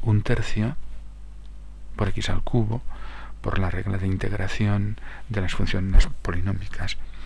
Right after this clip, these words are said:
de los términos polinómicos. Bien, pues ya esto lo ponemos aquí como v, y esto otro lo ponemos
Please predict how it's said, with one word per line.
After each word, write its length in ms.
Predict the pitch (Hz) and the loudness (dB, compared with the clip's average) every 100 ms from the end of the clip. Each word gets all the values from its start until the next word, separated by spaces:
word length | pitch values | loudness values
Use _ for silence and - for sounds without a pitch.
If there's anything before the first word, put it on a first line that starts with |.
| - - - - | -8 -4 -4 -2
de 80 | 92 | 0
los 120 | - | 2
términos 380 | 92 90 90 - | 4 2 2 -2
polinómicos. 760 | - 85 95 90 82 - - - - - - - - - - - - - - - - - - | -2 0 2 2 0 -2 -4 -4 -6 -8 -12 -10 -10 -10 -12 -10 -10 -10 -12 -12 -14 -8 0
Bien, 300 | 120 120 90 | 6 8 8
pues 180 | 104 90 | 6 4
ya 320 | 110 113 - - | 4 4 0 -2
esto 240 | 117 - | 2 4
lo 80 | 107 | 2
ponemos 400 | - 101 98 101 | 2 2 2 4
aquí 160 | - - | 6 6
como 320 | 110 101 101 123 170 | 4 0 2 2 0
v, 180 | - - - - - - - - - | -2 -6 -8 -10 -8 -8 -8 -8 -6
y 60 | 101 | -2
esto 220 | - 113 | 0 0
otro 220 | 107 139 | 2 0
lo 100 | 127 | 0
ponemos 600 | - 95 98 107 131 - | -2 -2 0 0 -2 -6